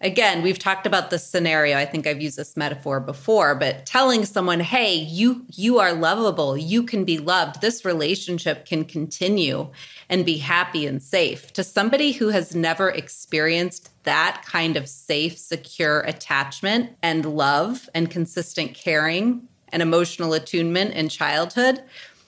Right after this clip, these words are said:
it's like asking them to jump off a high dive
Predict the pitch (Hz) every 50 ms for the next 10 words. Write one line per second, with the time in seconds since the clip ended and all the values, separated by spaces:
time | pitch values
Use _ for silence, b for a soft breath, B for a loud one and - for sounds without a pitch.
0 | B B _ - 202 202 - 220 220 214 - - 175 180 196 233 - - - 277
1 | 254 240 226 220 214 208 208 - 196 175 170 - - 196 190 214 233 233 233 214
2 | 214 214 214 220 202 - - 190 180 180 165 - 160 143 135 135 135 143 147 -
3 | -